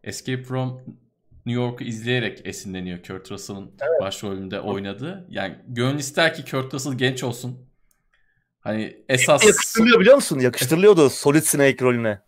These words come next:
Speaker 1: Evet.
Speaker 2: Muhteşem de olurdu. Benim çok sevdiğim bir
Speaker 1: Yani
Speaker 2: aktör.
Speaker 1: hani şey olurdu böyle, hikaye başladığı yere geri dönerdi. İlk esinlendiği ana geri dönerdi. O da çok güzel filmdir bu arada. İzlemediyseniz hani
Speaker 2: Çok.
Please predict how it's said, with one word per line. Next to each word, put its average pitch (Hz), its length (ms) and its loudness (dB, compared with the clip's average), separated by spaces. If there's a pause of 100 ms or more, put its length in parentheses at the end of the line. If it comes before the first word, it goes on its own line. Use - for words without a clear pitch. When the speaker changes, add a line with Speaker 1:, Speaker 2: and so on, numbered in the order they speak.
(160)
Speaker 1:
Evet. 110 200 0
Speaker 2:
Muhteşem 139 420 2
de 156 40 0
olurdu. 147 280 0
Benim 131 120 0
çok 139 160 -4
sevdiğim 131 380 0
bir 120 60 -2
Speaker 1:
Yani 107 60 2
Speaker 2:
aktör. 107 240 -2
Speaker 1:
hani 123 240 -2
şey 131 180 -2
olurdu 104 380 -2
böyle, 104 320 -6 (840)
hikaye 135 640 2
başladığı 127 480 0
yere 135 360 -2
geri 131 300 -2
dönerdi. 98 460 -6
İlk 110 300 -10
esinlendiği 113 720 -4
ana 107 260 -4
geri 117 360 -6
dönerdi. 98 560 -10 (600)
O 107 100 -14
da 117 40 -10
çok 127 200 -8
güzel 123 180 0
filmdir 101 340 -8
bu 98 100 -8
arada. 92 160 -10
İzlemediyseniz 101 960 -12
hani 101 120 -12
Speaker 2:
Çok. 107 300 -2